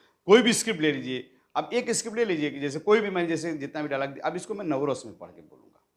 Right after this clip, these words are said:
ठीक? इसके बाद शब्दों पर जोर देकर बोलना। कैसे मैंने बताया था, राम कल मुंबई गया, राम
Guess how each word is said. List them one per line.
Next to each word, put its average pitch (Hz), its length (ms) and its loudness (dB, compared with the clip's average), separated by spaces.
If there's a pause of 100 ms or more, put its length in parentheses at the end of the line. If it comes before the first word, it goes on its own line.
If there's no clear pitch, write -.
(1080)
ठीक? - 380 -6 (200)
इसके 208 220 -4
बाद 214 360 6 (260)
शब्दों 151 360 -6
पर 143 220 -8
जोर 131 320 0
देकर 107 280 -6
बोलना। - 360 -20 (1400)
कैसे 127 220 -6
मैंने 143 140 -4
बताया 135 240 -6
था, - 200 -18 (680)
राम 156 380 8
कल 131 140 -4
मुंबई 113 340 -8
गया, 107 180 -8
राम 127 260 -2